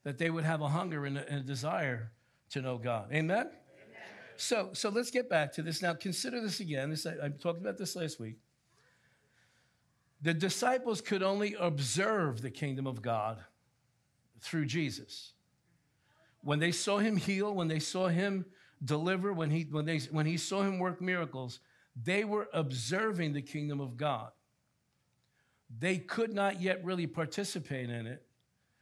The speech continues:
Speaker 1: And then you see, little bit at a time, he allows them to do some things in his name, right? And, and while he's present, but then he gets them ready as we're getting closer to the Last Supper.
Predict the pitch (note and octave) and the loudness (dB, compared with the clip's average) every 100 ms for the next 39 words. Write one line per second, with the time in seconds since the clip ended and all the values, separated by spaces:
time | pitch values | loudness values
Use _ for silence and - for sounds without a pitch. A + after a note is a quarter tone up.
0 | _ D3 D3+ F3 F3 - F#3+ F3 F#3+ G3+ | _ -2 2 4 2 2 0 2 2 0
1 | G3 F#3+ F3+ F#3 F#3+ E3 D#3 D#3+ E3 F3+ | 2 0 0 0 2 2 2 2 2 2
2 | F#3+ C#3+ E3+ D#3 D3 C#3 F3+ - D3+ B2 | 2 0 -2 -2 -6 -6 -6 -4 -4 -4
3 | B2+ A2 B2+ B2 - _ _ _ _ _ | -6 -8 -8 -12 -16 _ _ _ _ _
4 | - E3+ E3+ D3 - - - F#3+ D#3+ C#3+ | 0 2 2 -2 -8 -8 0 0 0 -2
5 | B2+ A#2+ C3+ D#3 _ _ _ _ _ _ | -2 -2 -4 -6 _ _ _ _ _ _
6 | _ - B2 C#3 G3 - - - - - | _ -14 -6 -6 -6 -12 -20 -20 -20 -6
7 | D#3 D3 D#3+ D3+ D3+ F3+ F#3 F3 D#3 - | 0 0 2 2 6 6 6 4 0 -4
8 | - G#3+ E3+ C#3 C#3 - _ - D#3+ F3 | -2 0 0 -4 -6 -14 _ -2 0 2
9 | A3+ G#3+ F3+ D#3+ A#3 - A3 F#3+ F#3 G#3+ | 2 2 2 2 0 0 -2 0 -2 -2
10 | G3+ E3 D#3 D3+ D#3 D#3 G3 F3+ - G3+ | 0 2 2 0 -2 -2 -2 -2 -4 -6
11 | G3+ F3+ D3+ E3+ D#3+ E3+ D#3+ - G3+ F#3+ | -4 -4 -4 -4 -4 -4 -4 -4 -2 -2
12 | D3 | -2